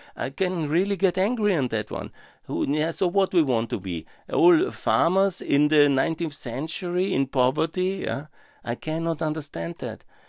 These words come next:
There, there is a lot of important companies. We have ama-, aluminium companies, we have, uh, truck companies, we have a lot of industry in Austria as well, in Upper Austria. And they need also infrastructure, and people need infrastructure.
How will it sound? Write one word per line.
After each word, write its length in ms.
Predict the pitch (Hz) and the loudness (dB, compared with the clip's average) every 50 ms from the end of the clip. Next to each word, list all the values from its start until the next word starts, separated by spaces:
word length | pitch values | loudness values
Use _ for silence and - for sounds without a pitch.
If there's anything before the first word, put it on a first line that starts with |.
| - - _ - | -20 -20 _ -8
There, 360 | - 120 147 160 - 143 127 | -2 0 0 0 0 -2 -4
there 240 | 120 120 131 135 143 | -2 0 0 2 2
is 120 | 147 131 143 | 0 0 0
a 80 | 139 | 0
lot 360 | 135 127 135 156 175 180 170 | 2 2 2 2 2 2 2
of 140 | 170 160 143 | 0 -2 -2
important 560 | 156 156 147 139 147 156 170 160 165 156 139 | -2 -2 -2 0 0 0 0 2 0 -2 -4
companies. 640 | - 135 143 170 175 - 165 143 113 98 92 - - - - - | -2 -4 -4 -4 -2 -2 -2 -2 -2 -2 -4 -6 -10 -20 -18 -6
We 140 | - 113 123 | 0 2 2
have 140 | 135 127 123 | 2 2 -2
ama-, 360 | 123 117 110 107 107 120 - | -2 -2 0 2 2 0 2
aluminium 920 | - 120 107 113 123 120 120 120 127 139 143 143 139 131 131 127 127 131 123 | 2 2 4 4 4 2 2 2 2 2 2 2 2 2 2 0 0 -2 -4
companies, 760 | - 127 127 123 123 - 131 117 120 120 120 123 117 110 113 | -4 -4 -4 -4 -6 -6 -6 -6 -4 -4 -4 -4 -4 -6 -6
we 160 | 107 113 117 | -4 -2 -2
have, 400 | 117 117 113 117 113 110 107 - | 0 0 2 2 2 2 0 0
uh, 140 | 117 113 110 | 0 0 0
truck 380 | 107 - - 131 143 151 147 - | 0 -2 -2 0 0 0 -2 -4
companies, 760 | - 135 135 135 135 - 139 127 123 113 117 123 127 120 - - - - - - - | -4 -4 -2 -4 -4 -4 -4 -4 -2 -2 -2 -4 -4 -6 -8 -14 -20 -20 -20 -12 -6
we 140 | 117 123 | -2 0
have 180 | 127 135 131 127 | 0 0 0 0
a 80 | 135 127 | 0 0
lot 300 | 127 135 151 170 165 165 | 2 2 2 2 2 0
of 120 | 143 - | -2 -2
industry 580 | - 139 170 180 196 190 - - - 147 147 135 | -2 -4 -2 0 0 0 0 -2 -4 -4 -2 -2
in 120 | 123 120 | 0 0
Austria 420 | 117 113 113 - - 131 117 120 | -2 -4 -4 -4 -4 -4 -2 -2
as 160 | 117 110 - 113 | -2 -4 -4 -4
well, 240 | 120 139 165 160 | -2 -2 0 0
in 140 | 143 131 123 | -2 -2 -2
Upper 220 | 113 110 110 - 98 | -2 -2 -2 -2 -2
Austria. 460 | 92 95 95 - - 98 87 82 - - - - - _ - | -2 -2 -4 -6 -8 -8 -8 -8 -8 -12 -20 -20 -20 _ -10
And 160 | 113 110 110 | -10 -8 -4
they 200 | - 135 135 147 | 0 0 2 2
need 340 | 147 135 127 139 160 165 - | 2 4 4 4 2 2 2
also 400 | 117 107 127 147 135 - 139 135 | 2 2 2 0 0 0 0 0
infrastructure, 880 | 117 135 170 185 - 202 - - - 139 131 - - - - 90 82 - - - - - | 0 0 0 -2 -2 -4 -6 -6 -6 -6 -6 -6 -8 -8 -8 -8 -8 -10 -12 -20 -18 -10
and 200 | - 120 120 - | -6 -6 -4 0
people 360 | - 143 170 190 196 - 202 | 2 2 2 2 2 0 2
need 200 | 185 185 180 165 | 2 2 0 0
infrastructure. 840 | 170 170 156 151 143 143 - - - 107 95 95 - - - 87 | -2 -2 -2 -4 -6 -8 -10 -8 -6 -6 -6 -6 -8 -12 -14 -14